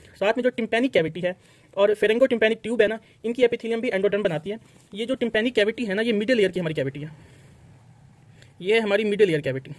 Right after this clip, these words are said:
तो इसकी epithelium भी endoderm बना रही है। और ये हमारे प्रो-, ये हमारे exa-, ये एक exam एमसीक्यू है, ये प्रॉफ का question है और है pharyngotympanic tube। इसके में दो एमसीक्यू हैं, एक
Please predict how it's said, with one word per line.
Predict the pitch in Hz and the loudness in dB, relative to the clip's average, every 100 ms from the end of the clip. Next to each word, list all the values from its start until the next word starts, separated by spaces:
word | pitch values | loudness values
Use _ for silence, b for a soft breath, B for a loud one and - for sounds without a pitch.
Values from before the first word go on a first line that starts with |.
| b b _ _ _ _ _ _ _ _ _ _ - _ _ - | b b _ _ _ _ _ _ _ _ _ _ -20 _ _ -14
तो | |
इसकी | 190 - 247 | -12 -4 -2
epithelium | 233 220 226 233 | -2 -4 -4 -4
भी | 247 | -4
endoderm | 185 233 247 | 0 2 2
बना | 240 | 0
रही | 247 | -2
है। | 247 | -2
और | |
ये | 220 | -2
हमारे | 240 233 247 | -2 -4 -2
प्रो-, | 214 208 | -2 -2
ये | 233 | -2
हमारे | 240 | -2
exa-, | 220 214 | -2 -4
ये | 214 | -4
एक | 240 | -4
exam | 196 220 | -2 -2
एमसीक्यू | 202 233 170 | -2 -6 -6
है, | |
ये | 185 | -4
प्रॉफ | - 196 | 0 0
का | 214 | 0
question | 156 165 170 | -6 -8 -10
है | B B B B | B B B B
और | 202 | 0
है | 247 | 0
pharyngotympanic | 226 214 240 233 208 208 208 | 0 0 0 -2 0 -2 -2
tube। | 147 - b b b | -8 -10 b b b
इसके | 240 | -4
में | 254 | 0
दो | 233 | 2
एमसीक्यू | 208 170 156 | 0 -2 -8
हैं, | 151 | -2
एक | 226 - | -2 -2